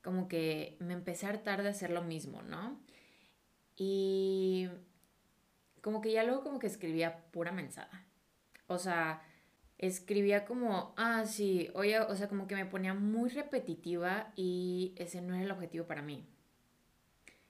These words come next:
Entonces, yo decía como, "Mm, no sé", entonces empecé a perder constancia. Pero luego también he escuchado mucha gente que puedes empezar como,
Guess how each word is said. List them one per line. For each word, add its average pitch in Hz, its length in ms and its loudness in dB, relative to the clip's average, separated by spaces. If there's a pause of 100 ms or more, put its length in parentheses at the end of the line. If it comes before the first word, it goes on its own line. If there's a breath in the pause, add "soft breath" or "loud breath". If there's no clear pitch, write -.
(200 loud breath)
Entonces, 180 960 -2 (480)
yo 175 160 -2
decía 180 260 -2
como, 165 340 -6
"Mm, 180 380 -2
no 175 100 -6
sé", 170 220 -4
entonces 180 460 -6 (100)
empecé 175 320 -6
a 170 140 -4
perder 175 480 -2
constancia. 165 920 -8 (480 loud breath)
Pero 214 140 4
luego 233 220 4
también 185 440 -4
he 185 60 -6
escuchado 180 380 -6
mucha 170 280 -8
gente 160 480 -8
que 151 380 -4
puedes 170 320 0
empezar 156 560 -8
como, 156 560 -8